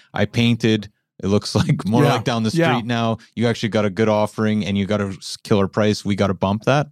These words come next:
Speaker 2: Yeah. Well, the thing too is, like, the other thing that to go back to what, what are some of the key things, you wanna make sure the vacancy rate of the asset class you're buying is very low in the market that you're in.
Speaker 1: Mm-hmm, mm-hmm.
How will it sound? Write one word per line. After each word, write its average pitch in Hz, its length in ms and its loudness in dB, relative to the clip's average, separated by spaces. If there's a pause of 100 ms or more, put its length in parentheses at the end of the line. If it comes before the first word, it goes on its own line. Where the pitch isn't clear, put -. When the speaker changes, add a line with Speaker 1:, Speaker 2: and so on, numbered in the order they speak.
Speaker 2:
Yeah. 180 260 4
Well, 202 140 2
the 175 40 2
thing 233 200 2
too 151 160 0
is, 127 100 0
like, 123 160 -4
the 135 120 0
other 139 180 2
thing 120 400 0
that 104 240 -2
to 117 80 0
go 113 120 2
back 110 260 0
to 117 100 0
what, 107 240 -2
what 117 100 2
are 107 80 2
some 107 160 -2
of 98 40 0
the 98 60 0
key 117 220 -2
things, 107 260 2
you 123 60 4
wanna 135 140 4
make 131 100 2
sure 127 140 0
the 107 100 2
vacancy 110 640 0
rate 90 260 0
of 87 80 0
the 98 120 2
asset 90 280 0
class 92 280 0
you're 98 80 2
buying 104 560 0
is 110 180 2
very 101 280 2
low 98 280 0
in 90 80 0
the 92 40 -2
market 92 280 -2
that 80 100 0
you're - 160 2
in. 95 200 2
Speaker 1:
Mm-hmm, - 180 -8
mm-hmm. 90 200 2